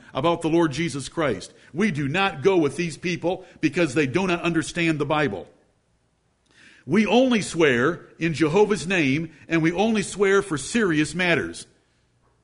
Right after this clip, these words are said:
We do not swear for little things. They have to be very serious, like when we're in court and we say, "So help me God."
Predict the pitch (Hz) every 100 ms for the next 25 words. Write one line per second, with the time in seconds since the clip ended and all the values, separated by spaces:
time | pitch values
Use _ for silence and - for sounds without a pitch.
0 | _ _ 156 165 147 190 - - 196 185
1 | 147 151 147 180 147 170 151 92 78 -
2 | - _ _ _ _ _ _ 135 147 160
3 | 139 131 170 175 - 214 196 131 165 165
4 | 165 170 160 143 - 214 147 143 - -
5 | _ 156 160 143 - 170 170 170 - -
6 | - 208 196 156 190 185 160 143 147 98
7 | 76